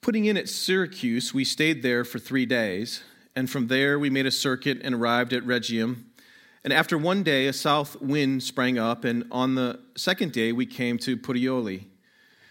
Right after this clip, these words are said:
There we found brothers, and we were invited to stay with them for seven days. And so we came to Rome. And the brothers there, when they heard about us,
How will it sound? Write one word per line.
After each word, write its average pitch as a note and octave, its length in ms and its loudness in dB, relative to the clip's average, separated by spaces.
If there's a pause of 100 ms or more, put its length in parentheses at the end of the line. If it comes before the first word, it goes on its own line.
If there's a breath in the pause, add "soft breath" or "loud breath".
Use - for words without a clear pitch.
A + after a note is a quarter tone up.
(180 soft breath)
There F3 200 4
we A#3+ 80 2
found G#3+ 260 2
brothers, D3 400 2
and C#3+ 140 2
we D3+ 80 2
were D3 220 2
invited D3+ 560 0
to C#3+ 100 -2
stay - 180 0
with D#3+ 200 -2
them B2 180 0
for B2 100 -6
seven B2 340 0
days. G#2 520 -2 (1500)
And B2 160 -2
so C3+ 200 0
we C#3 160 0
came B2+ 380 0
to A#2+ 100 -6
Rome. G2 400 -6 (1700 soft breath)
And C3+ 120 2
the B2+ 40 0
brothers F#3+ 680 0 (360)
there, B2 520 0
when C#3 180 0
they C3 80 4
heard C#4+ 220 -4
about A#2+ 240 0
us, - 320 0